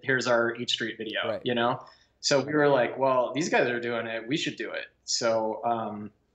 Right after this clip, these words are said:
Speaker 1: it really started as a group effort to make the Seventh Year. It wasn't,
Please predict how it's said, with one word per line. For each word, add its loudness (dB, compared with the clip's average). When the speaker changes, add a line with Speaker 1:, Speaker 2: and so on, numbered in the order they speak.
Speaker 1:
it 4
really 8
started 0
as -6
a -10
group -6
effort -4
to -14
make -8
the -10
Seventh -6
Year. 0
It -6
wasn't, 0